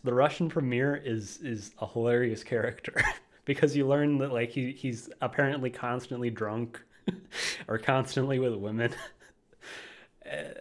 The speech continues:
I don't know. It, it just adds this really colorful, funny tinge to every conversation that he has with the U S president, who's trying so desperately to please him.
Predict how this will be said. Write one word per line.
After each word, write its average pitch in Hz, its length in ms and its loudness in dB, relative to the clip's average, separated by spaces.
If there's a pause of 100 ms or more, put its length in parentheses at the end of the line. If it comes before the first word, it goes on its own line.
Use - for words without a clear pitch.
(220)
I 147 40 4
don't 139 100 4
know. 117 100 2
It, 113 140 0
it 151 160 4
just 175 160 4
adds 170 200 8
this 165 240 0
really 139 220 2
colorful, 127 680 0
funny 117 380 -2
tinge 104 640 -6
to 120 120 -4
every 117 200 0
conversation 113 720 -2
that 110 100 -4
he 104 60 -4
has 107 220 -4
with 110 100 -8
the 104 120 -6
U 107 180 -2
S 104 100 -6
president, 107 520 -4
who's 107 140 -6
trying 110 360 -4
so 107 240 -6
desperately 107 580 -4
to 98 60 -10
please 104 380 -8
him. 110 120 -6